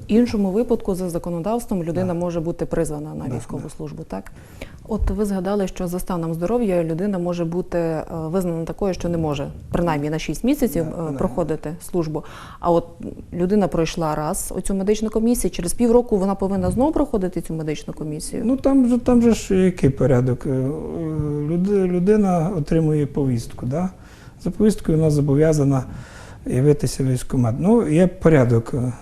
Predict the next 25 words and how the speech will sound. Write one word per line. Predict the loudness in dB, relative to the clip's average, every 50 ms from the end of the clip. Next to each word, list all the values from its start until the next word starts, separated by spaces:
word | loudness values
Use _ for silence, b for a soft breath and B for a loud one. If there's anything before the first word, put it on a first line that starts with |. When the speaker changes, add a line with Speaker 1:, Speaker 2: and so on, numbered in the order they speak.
| B B
Speaker 2:
да, | 0 0 2 2
як | 2 2 0 0 0
вручається | -4 -4 -4 -4 -4 -2 -2 -2 -4 -6 -8
повістка. | -8 -10 -16 -16 -14 -14 -12 -14 -14 B B B B B B B B
Стаття | -16 -12 -4 0 0 2
п'ятдесят | 2 2 0 0 0 0 -2 -2
сьома | 2 2 2 4 4 2
Конституції | 0 -2 -4 -4 -6 -6 -4 -4 -4 -2 -2 0
говорить, | 2 2 4 4 4 4 4 2
що, | -2 -4 -4 -2 0 0 0 0 -2 -8 B B B B B B B B B B B B -12
е, | -8 -4 -2 -2 0 0 0 0 0 -2 -4
що, | -6 -8 -6 -2 0 0 2 2 2 2 2 0 -2 B B B B B B B B B B -20 -20 B B B B B B B B B B B B B B -14 -14 -12
е, | -12 -10 -8 -8 -6 -6 -4 -2 0
зміст | 2 4 4 4 4 4 2 0 -6 -10 B B B B B B B B B
правових | 0 2 4 2 4 4
актів | 4 2 2 2 0 0
має | 0 2 2 2 2
бути | 2 2 0 0 0 0 0
у | 0 0 -2 -2
належному | 0 2 2 4 4 4 4 2 2 0 0 0 0
порядку | 2 2 4 4 4 2 0 -2 -4 -2 -2
доведений | 0 0 0 2 2 2 2 0 0 0
до | 0 0
відома | 0 0 0 2 2 0 2 0
населення. | 0 0 -2 -4 -6 -6 -6 -8